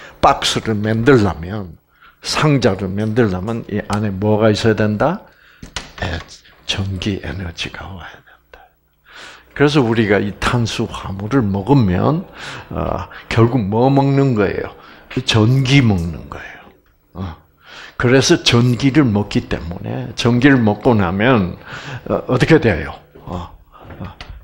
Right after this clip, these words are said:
요거는 탄소니까, 요거는 물이고,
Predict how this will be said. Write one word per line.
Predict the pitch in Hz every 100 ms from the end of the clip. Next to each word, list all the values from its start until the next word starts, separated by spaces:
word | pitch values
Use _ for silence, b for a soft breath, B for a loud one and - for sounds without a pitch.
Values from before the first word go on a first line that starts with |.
| - - - - - _ _ _ _ -
요거는 | 113 110 107 107 -
탄소니까, | - 120 113 95 98 - - 73 110 - -
요거는 | 98 101 101 101
물이고, | 120 113 95 95